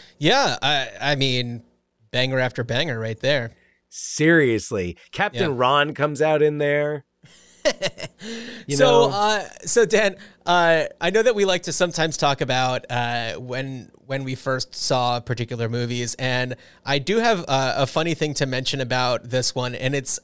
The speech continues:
Speaker 1: actually about how I failed to see Sneakers for the first time, uh, because, uh, I guess in the later nineties,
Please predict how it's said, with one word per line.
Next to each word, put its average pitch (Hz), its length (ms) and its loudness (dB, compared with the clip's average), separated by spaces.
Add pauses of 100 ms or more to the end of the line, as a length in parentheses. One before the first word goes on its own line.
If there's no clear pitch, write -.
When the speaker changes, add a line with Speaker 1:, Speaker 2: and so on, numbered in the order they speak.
Speaker 1:
actually 190 480 -2
about 135 440 0 (360)
how 143 340 0
I 123 440 0 (560)
failed 220 580 2
to 143 100 -2
see 127 220 -2
Sneakers 120 540 -4
for 127 100 -10
the 117 120 -8
first - 360 -4
time, 117 380 -6 (500)
uh, 139 640 0 (180)
because, 156 680 0 (1000)
uh, 170 420 2
I 190 140 0
guess 202 300 0
in 170 220 -2
the 147 540 -2
later 151 460 2
nineties, 123 800 -2